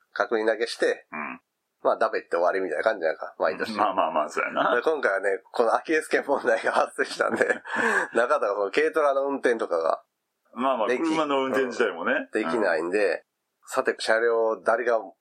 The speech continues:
Speaker 1: 何台持ってくんやとか、
Speaker 2: <laughs>
Speaker 1: その中田アキレス腱問題についてガチで話し合わなあかん、
Speaker 2: そうやな。
Speaker 1: ガチミーティングになって。
Speaker 2: うん。そうやな。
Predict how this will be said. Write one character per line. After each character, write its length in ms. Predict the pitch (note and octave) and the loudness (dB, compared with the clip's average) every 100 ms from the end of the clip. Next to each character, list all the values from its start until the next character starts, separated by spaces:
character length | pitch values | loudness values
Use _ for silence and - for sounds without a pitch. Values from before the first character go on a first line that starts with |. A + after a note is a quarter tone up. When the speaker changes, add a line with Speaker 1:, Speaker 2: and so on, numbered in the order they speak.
| _ - | _ -2
Speaker 1:
何 180 | G2+ G#2+ | 0 4
台 160 | A#2+ | 2
持 160 | A2+ G#2 | 2 0
っ 80 | A#2 | 0
て 80 | |
く 140 | A#2 A#2 | 0 2
ん 20 | |
や 120 | G2 | 2
と 100 | F#2+ | 0
か、 160 | F2+ A#2 | 0 0
Speaker 2:
<laughs> 40 | |
Speaker 1:
そ 60 | G2+ | 0
の 140 | F2+ | 0
中 300 | G2+ C3 D3+ | 0 2 0
田 120 | - A2 | 0 -2
ア 60 | |
キ 140 | - C3+ | 0 -2
レ 100 | B2+ | 0
ス 80 | |
腱 160 | - A#2+ | 0 0
問 180 | A#2+ A#2+ | 0 0
題 180 | G2+ E2+ | 0 0
に 40 | |
つ 100 | - | -2
い 60 | F#2+ | -2
て 200 | F#2 E2+ - - | -2 -2 -6 -4
ガ 140 | C#3+ C#3 | -2 -2
チ 120 | F#2+ | -2
で 80 | F#2+ | -2
話 320 | A2+ A#2 - | 0 0 -2
し 120 | A2 | 0
合 60 | G#2+ | 0
わ 80 | F#2 | 2
な 100 | F2+ | 0
あ 40 | |
か 200 | F2+ F#2 | 2 0
ん、 20 | F#2 - _ _ _ _ _ | -2 -8 _ _ _ _ _
Speaker 2:
そ 80 | - | -4
う 40 | - | -2
や 60 | - | -2
な。 180 | D#2+ - | 0 0
Speaker 1:
ガ 80 | |
チ 200 | C#3 D3 | 0 -2
ミ 160 | C#3 C#3 | -2 -2
ー 60 | - | -2
テ 80 | |
ィ 40 | F2 | -4
ン 40 | |
グ 100 | E2 | -2
に 60 | A1+ | 0
な 140 | D#2+ | 0
っ 100 | - | -2
て。 100 | - | -2
Speaker 2:
う 160 | E2+ - | -2 -4
ん。 40 | |
そ 120 | - D2 | -6 -6
う 40 | |
や 80 | C#2 | -4
な。 220 | D2+ D2 | -4 -4